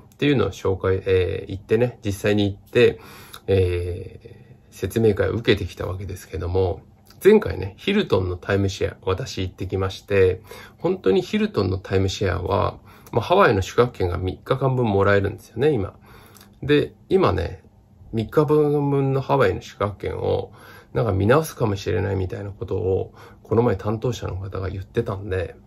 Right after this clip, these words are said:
もしかしたら、えー、ヒルトンのね、タイムシェア、もしハワイの宿泊券三日間分欲しい方はね、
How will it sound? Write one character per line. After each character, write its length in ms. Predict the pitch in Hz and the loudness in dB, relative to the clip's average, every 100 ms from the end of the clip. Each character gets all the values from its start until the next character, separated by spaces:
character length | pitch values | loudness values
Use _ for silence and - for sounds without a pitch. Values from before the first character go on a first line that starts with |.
| - | -4
も 120 | 151 | -4
し 100 | - | -4
か 140 | - | -12
し 120 | 131 - | -12 -4
た 140 | 147 | 0
ら、 280 | 165 143 - - - - - - - | 0 -2 -6 -20 -20 -20 -20 -20 -4
え 320 | 92 87 85 | 0 0 -2
ー、 20 | |
ヒ 180 | 82 156 | -2 -2
ル 80 | 147 | 0
ト 140 | 87 | -4
ン 40 | 87 | -6
の 80 | 90 | -8
ね、 200 | 95 - | -10 -10
タ 140 | - 101 | 2 2
イ 40 | |
ム 100 | 104 | 2
シ 140 | 98 95 | 0 -4
ェ 80 | |
ア、 40 | 95 | -2
も 140 | 101 | -4
し 160 | 98 - | -4 -8
ハ 160 | - | -2
ワ 100 | 139 | 2
イ 20 | 104 | 2
の 80 | |
宿 180 | 90 - | 0 -2
泊 120 | 98 | -2
券 200 | - 87 | -2 -6
三 100 | 92 | -6
日 140 | - - | -8 -4
間 180 | 107 101 | -2 -2
分 100 | 95 | -4
欲 140 | 95 | -4
し 140 | - | -4
い 40 | 123 | -6
方 180 | 101 - | -8 -12
は 80 | |
ね、 140 | 98 | -12